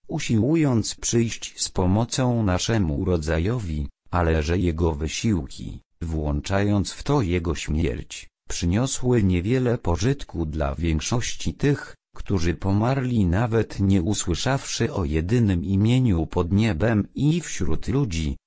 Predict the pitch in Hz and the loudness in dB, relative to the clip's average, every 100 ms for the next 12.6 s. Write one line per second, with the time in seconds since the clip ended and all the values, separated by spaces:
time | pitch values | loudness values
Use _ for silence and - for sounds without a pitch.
0 | _ - - 80 - - - 110 110 98 | _ -6 -2 0 -2 -4 -4 0 2 4
1 | 92 90 147 151 120 120 113 - 85 78 | 2 0 2 2 2 0 -2 -6 -6 -2
2 | 80 82 92 80 67 64 62 - _ _ | -2 0 0 -2 -2 -4 -8 -12 _ _
3 | _ - 131 139 113 117 82 78 85 120 | _ -4 0 0 0 0 0 0 0 -2
4 | - 120 104 101 - - 73 78 78 - | 0 0 0 0 -2 -4 -6 -2 0 4
5 | 101 101 76 64 64 - _ - - 87 | 4 4 0 -4 -10 -16 _ -8 -2 0
6 | 85 95 95 73 76 73 - - 78 87 | 2 2 0 -2 -6 -6 -10 -12 -2 0
7 | 82 101 147 - 95 85 104 - - 85 | 2 0 0 0 -2 2 -2 -2 -4 -2
8 | 76 73 82 90 120 110 107 - - 98 | 0 0 0 2 0 0 -2 -2 0 -2
9 | - - 80 - 113 139 117 113 - - | -2 -2 -2 0 0 0 -2 -2 -4 -4
10 | - - 123 131 135 117 104 87 113 143 | -4 -2 0 2 2 2 2 0 0 0
11 | 139 - 78 80 87 82 78 82 71 80 | 0 0 0 0 0 -2 -2 -2 0 0
12 | 92 95 - 87 76 | 2 0 0 -2 -2